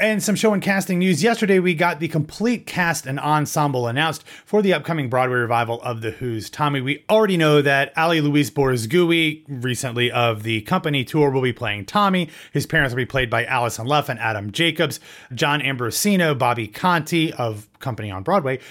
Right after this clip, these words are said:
and Christina Saggio are gonna be in the principal cast as well. We got the entire ensemble, including some names like,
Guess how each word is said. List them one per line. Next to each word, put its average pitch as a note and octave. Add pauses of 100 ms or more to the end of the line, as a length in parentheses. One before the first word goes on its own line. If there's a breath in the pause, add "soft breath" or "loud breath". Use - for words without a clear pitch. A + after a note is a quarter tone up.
(200 loud breath)
and C#3+
Christina B2+
Saggio D#3
are C#3+
gonna C3
be C3
in B2
the A#2
principal A#2+
cast A#2
as G2+
well. C#3 (300 loud breath)
We C#3+
got C3+
the B2
entire D#3+
ensemble, C3
including B2
some B2+
names A#2+
like, A2+